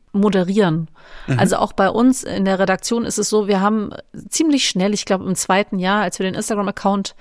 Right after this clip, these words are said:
Speaker 1: gemacht haben, angefangen hatten, haben wir einen Workshop darüber gemacht, was unsere Rolle ist, weil uns viele Dinge nahegegangen sind. So, und deswegen schützt uns auch vor Drama. Und ein Modell, was es da gibt, <laughs> wenn man sich überlegt, wer man eigentlich ist als Moderation,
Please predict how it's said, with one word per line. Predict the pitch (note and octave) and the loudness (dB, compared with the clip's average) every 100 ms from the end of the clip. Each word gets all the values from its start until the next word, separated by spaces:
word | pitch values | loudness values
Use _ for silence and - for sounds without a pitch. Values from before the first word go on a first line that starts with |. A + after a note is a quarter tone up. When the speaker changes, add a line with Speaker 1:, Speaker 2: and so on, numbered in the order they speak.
| - | -4
Speaker 1:
gemacht | G3 G#3 B3 - | 0 2 0 -2
haben, | G3 F3+ | -2 0
angefangen | G3 A3 - G3 F#3+ | 0 0 -2 -2 0
hatten, | F#3 - F#3 | -2 -2 0
haben | G3 F#3+ | 0 2
wir | F3+ | 0
einen | F3+ F3+ F3 F3 | 0 0 -2 0
Workshop | G3 G#3+ A3 | 2 2 0
darüber | G#3+ G3 F#3+ | 0 2 2
gemacht, | F3+ F3+ - - | 2 0 -2 -6
was | - G3 | -4 -2
unsere | G3 F#3+ | -4 -4
Rolle | F#3 G3+ G3+ | 0 2 2
ist, | - F3+ - - - - - - | -2 -4 -8 -12 -20 -20 -20 0
weil | F#3+ G#3 | 2 4
uns | G#3+ | 4
viele | - B3 | 4 4
Dinge | A#3 A#3 | 4 2
nahegegangen | A3 G3+ A3 A3+ D#3 D3+ | 4 2 2 0 0 0
sind. | D3 D3+ D3+ - _ _ - | -2 -2 -4 -10 _ _ -10
So, | F3+ | -6
und | E3 E3+ | -4 -2
deswegen | F3 - G#3+ G#3+ - | 0 2 0 0 -4
schützt | - D4 - - | 0 0 0 -4
uns | G3 | 0
auch | - G3+ | 0 0
vor | - - F#3+ | -2 -2 0
Drama. | F#3 F#3 G#3 A3+ A#3+ - - - - | 0 0 2 0 -2 -6 -14 -12 -4
Und | E3 | 2
ein | G3+ | 2
Modell, | A#3 G#3+ G3+ A3+ | 4 2 2 2
was | G#3+ G#3 | 0 0
es | G3+ | -2
da | G3+ | 0
gibt, | F3+ B3 B3 | 0 0 -2
<laughs> | - | -6
wenn | G3+ G#3+ - | 0 0 4
man | A3+ G3 | 6 6
sich | - B3 B3 | 4 -2 0
überlegt, | F#3 G3 G#3+ A3+ | 0 2 2 0
wer | G3+ F3+ | 0 0
man | F3+ | 0
eigentlich | - F3 F3 | -2 -2 -2
ist | A3 - | -4 -4
als | E3 | -6
Moderation, | F#3 F3+ F#3 F3+ - G3 A#3+ | -4 -4 -4 -6 -4 -2 -2